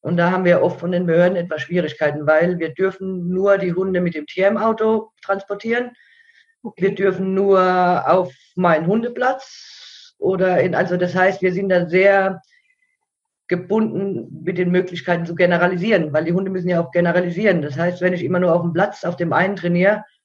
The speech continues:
Speaker 1: dann wissen die nicht, dass es dort, wo wir den Wesenstest machen, auch gilt. Und das ist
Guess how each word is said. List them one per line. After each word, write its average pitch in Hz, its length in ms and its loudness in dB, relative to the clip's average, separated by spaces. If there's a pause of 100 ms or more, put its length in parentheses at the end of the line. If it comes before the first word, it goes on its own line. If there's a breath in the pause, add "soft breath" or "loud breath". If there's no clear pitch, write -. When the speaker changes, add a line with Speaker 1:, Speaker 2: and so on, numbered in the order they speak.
(140)
Speaker 1:
dann 175 320 2
wissen 190 200 -4
die 175 100 0
nicht, 185 200 -2
dass 175 120 0
es 170 360 -4
dort, 190 260 0
wo 180 140 0
wir 170 100 0
den 165 180 0
Wesenstest 175 460 -2
machen, 170 200 -2
auch - 280 -2
gilt. 131 240 -10 (760 loud breath)
Und 165 420 2
das 170 180 0
ist - 480 -8